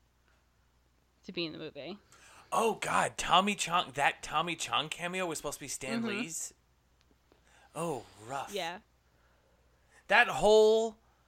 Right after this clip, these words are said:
Speaker 2: like, the whole actual reboot going, that scene was so bad.
Speaker 1: <laughs> Yeah.
Speaker 2: That scene sucked.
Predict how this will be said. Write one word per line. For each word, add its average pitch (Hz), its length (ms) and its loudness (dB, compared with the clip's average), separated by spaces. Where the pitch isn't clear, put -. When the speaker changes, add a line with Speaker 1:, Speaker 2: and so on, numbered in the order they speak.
Speaker 2:
like, 175 220 4
the 175 140 4
whole 220 280 4
actual 147 440 0
reboot 135 520 -6
going, 180 320 -2
that 185 260 2
scene 196 340 -2
was 135 140 -8
so 147 380 -6
bad. 117 520 -6
Speaker 1:
<laughs> - 100 0
Yeah. 285 320 6
Speaker 2:
That 208 260 2
scene 262 300 0
sucked. - 680 -4